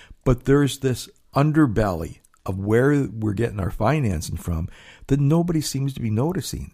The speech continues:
And again, two-thirds of the dollars was coming from people age sixty or better, and just, uh, let's see, what was it? It's about seventeen percent was coming from households age, uh, households,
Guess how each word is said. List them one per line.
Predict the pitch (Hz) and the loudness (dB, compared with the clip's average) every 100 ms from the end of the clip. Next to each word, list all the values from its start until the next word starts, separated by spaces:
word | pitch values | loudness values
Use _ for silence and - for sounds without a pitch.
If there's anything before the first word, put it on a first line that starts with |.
| - | -4
And | 123 | -2
again, | 135 98 - | 0 -4 -6
two-thirds | - 196 - 175 156 | -2 0 2 2 2
of | 123 | 0
the | 104 | 0
dollars | 113 175 147 101 - | -2 0 -2 -2 -6
was | 101 | -6
coming | - 107 104 | -4 -4 -4
from | 95 95 | -6 -4
people | 110 104 113 | -4 -4 -6
age | 101 90 | -6 -6
sixty | - - 107 - 101 | -6 -6 -6 -6 -4
or | 85 | -4
better, | 85 139 120 101 - - - - - - | -2 -2 0 -4 -8 -20 -20 -20 -20 -2
and | 117 104 | 0 0
just, | 90 123 143 139 - - - - _ _ _ _ _ _ - | 0 0 2 0 -2 -10 -18 -20 _ _ _ _ _ _ -2
uh, | 120 123 120 | 0 0 0
let's | 120 120 | -2 -2
see, | 104 | -2
what | 92 | -2
was | 85 | -6
it? | - 107 | -8 -10
It's | 107 - - - 147 139 - | -10 -8 -8 -8 -14 -16 -12
about | 131 123 110 | -6 -6 -6
seventeen | - 143 175 202 156 101 | -2 0 0 0 -2 -2
percent | 92 - 87 - | -4 -2 -4 -4
was | - | -10
coming | - 110 101 | -2 0 0
from | 95 101 92 | 0 -2 -4
households | - 110 135 - 87 87 - - - - _ - | -2 -4 -4 -2 -2 -4 -8 -20 -20 -20 _ -2
age, | 107 101 95 - _ _ _ - - | 0 0 -2 -14 _ _ _ -20 -10
uh, | 120 101 - | -8 -8 0
households, | 113 120 - 104 | 4 4 2 -2